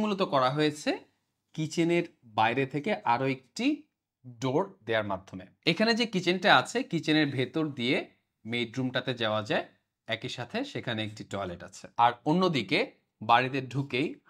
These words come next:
হাতের ডান দিকে আছে ফর্মাল লিভিং। ফর্মাল লিভিং থেকে একটি সিঁড়ির মাধ্যমে দোতলায় চলে যাওয়া যায়, একই সাথে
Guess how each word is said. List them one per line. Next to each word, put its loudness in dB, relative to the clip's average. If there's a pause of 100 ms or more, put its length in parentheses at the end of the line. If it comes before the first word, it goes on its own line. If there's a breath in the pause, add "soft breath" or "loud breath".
হাতের 2 (100)
ডান 4 (100)
দিকে 2 (100)
আছে -6 (520)
ফর্মাল 0
লিভিং। -4 (260)
ফর্মাল 4
লিভিং 4 (120)
থেকে -4 (260)
একটি -8 (120)
সিঁড়ির 0
মাধ্যমে -6 (440)
দোতলায় -6
চলে -2
যাওয়া 2
যায়, -2 (500)
একই 2
সাথে -4